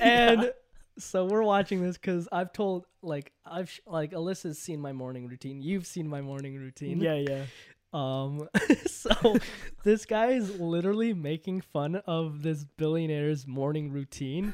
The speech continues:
Speaker 1: 'cause it's so generic, <laughs> but it's literally my morning <laughs> routine. And I'm watching this,
Speaker 2: Wait,
Speaker 1: and
Speaker 2: are you a
Speaker 1: I'm getting
Speaker 2: billionaire?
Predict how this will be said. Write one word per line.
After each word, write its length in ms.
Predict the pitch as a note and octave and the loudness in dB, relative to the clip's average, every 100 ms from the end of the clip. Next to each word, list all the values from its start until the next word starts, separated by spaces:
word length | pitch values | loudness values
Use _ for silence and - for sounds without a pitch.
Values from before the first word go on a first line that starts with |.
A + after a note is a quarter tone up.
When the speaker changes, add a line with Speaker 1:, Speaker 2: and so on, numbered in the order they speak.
| - | -2
Speaker 1:
'cause 180 | E3+ D#3+ | -4 -2
it's 200 | D#3+ - | -4 -6
so 400 | D#4+ D#3 C#3+ F3+ | -6 -2 0 0
generic, 880 | D#3 E3+ D3+ C3 D3 F#3 C#4 - - _ _ | -2 -2 -2 -2 0 0 0 -2 -16 _ _
<laughs> 580 | - A#3+ - - - E4+ | -4 -2 -2 -4 -6 2
but 160 | C#4 D#4 | 4 6
it's 200 | F#4+ F#4+ | 6 4
literally 680 | D#4 C#4+ G#4+ A#4+ A4 B4 - F4+ | 0 4 6 8 8 6 2 2
my 340 | A#3+ B3 - G#4+ F#4 | 8 10 10 6 4
morning 360 | B3 C#4 D4 | 4 6 4
<laughs> 80 | - | 4
routine. 600 | G#4 C#4 F#4+ - F#4+ F4+ - - - - _ - - - _ G#4 G#4 - - - - - C5+ G4 F4 F4 - | 6 10 10 8 2 4 2 0 0 0 _ -20 -18 -20 _ -4 -4 -4 -8 -10 -10 0 0 0 -2 -2 0
And 320 | C#4 D4+ D#4+ - - - - - | 4 6 4 0 -14 -20 0 8
I'm 220 | B3 E4 | 8 8
watching 420 | G#3 A#3+ D4+ C#4 | 8 6 6 0
this, 260 | D4+ F4 - | 2 0 0
Speaker 2:
Wait, 160 | F#3+ G#3 | 4 6
Speaker 1:
and 80 | F3 | 6
Speaker 2:
are 40 | |
you 80 | G#3 | 6
a 20 | |
Speaker 1:
I'm 100 | A3+ | 6
getting 240 | - C4+ G#3+ | 8 6 4
Speaker 2:
billionaire? 180 | F#4+ | -4